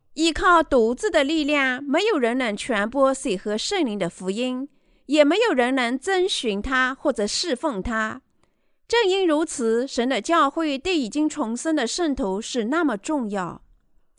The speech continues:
神就是这样在地球上确立他教会和他的仆人，并通过这些仆人喂养他的羔羊。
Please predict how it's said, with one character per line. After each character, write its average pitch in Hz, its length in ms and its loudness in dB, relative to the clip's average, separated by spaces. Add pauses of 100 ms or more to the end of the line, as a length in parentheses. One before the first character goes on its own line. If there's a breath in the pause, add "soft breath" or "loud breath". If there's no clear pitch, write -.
(540)
神 294 320 4
就 466 180 4
是 311 140 -6
这 392 160 -2
样 285 280 2
在 262 140 0
地 302 220 -4
球 226 180 -2
上 262 240 -4
确 339 300 -2
立 254 140 -4
他 262 200 -2
教 294 300 0
会 262 220 -4
和 208 160 -6
他 233 160 -4
的 226 80 -2
仆 185 360 -6
人， 196 320 -4 (840)
并 381 200 2
通 330 220 0
过 359 160 0
这 311 100 -4
些 302 140 0
仆 247 320 0
人 233 380 -2
喂 370 180 0
养 220 180 0
他 226 160 -6
的 190 140 -4
羔 262 300 2
羊。 208 360 -4